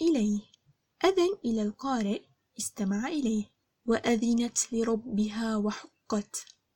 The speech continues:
سمعت وأطاعت. وفي البيت الثامن بمعنى سمعت. السؤال الثاني، استنتج الفكرة العامة للنص. الإجابة: تصوير الفقر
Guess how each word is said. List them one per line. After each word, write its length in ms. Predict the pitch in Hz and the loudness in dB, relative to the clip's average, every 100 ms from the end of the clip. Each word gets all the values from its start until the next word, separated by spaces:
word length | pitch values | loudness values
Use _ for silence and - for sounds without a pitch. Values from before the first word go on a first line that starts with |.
| _ _ | _ _
سمعت 640 | - 254 294 311 330 - 311 | -8 -4 -2 -2 -4 -4 -4
وأطاعت. 680 | 277 277 226 196 190 202 - _ _ _ _ 226 | -2 -4 -4 -4 -6 -10 -14 _ _ _ _ -2
وفي 180 | - | 2
البيت 320 | 220 202 214 226 | 2 4 2 2
الثامن 480 | 208 233 233 277 392 _ _ _ _ _ | -2 -2 -2 0 -4 _ _ _ _ _
بمعنى 680 | 240 262 269 262 233 240 311 - | 2 4 4 2 2 0 -2 -8
سمعت. 520 | - 339 294 202 202 220 208 - _ _ _ _ _ _ _ _ _ _ _ _ _ _ _ _ _ _ 269 | -2 2 4 2 0 -2 -2 -4 _ _ _ _ _ _ _ _ _ _ _ _ _ _ _ _ _ _ -2
السؤال 400 | - 330 339 453 | 0 0 2 0
الثاني، 560 | - 254 208 196 208 - _ _ - | -4 0 2 2 0 -6 _ _ -8
استنتج 500 | - 392 453 370 370 233 | -4 -2 0 0 0 0
الفكرة 400 | 214 294 320 294 | -2 -4 -4 -4
العامة 420 | 226 226 214 254 | -2 2 2 2
للنص. 680 | 330 277 214 - - - - _ _ - - | 0 0 0 -2 -8 -10 -14 _ _ -18 0
الإجابة: 680 | 240 - 214 220 214 233 339 - _ _ _ _ _ _ _ _ _ _ _ _ | 2 4 2 2 2 0 -2 -8 _ _ _ _ _ _ _ _ _ _ _ _
تصوير 400 | 254 - - 302 427 | -2 0 2 4 4
الفقر 500 | 415 - 262 220 233 | 2 -2 -4 -4 -4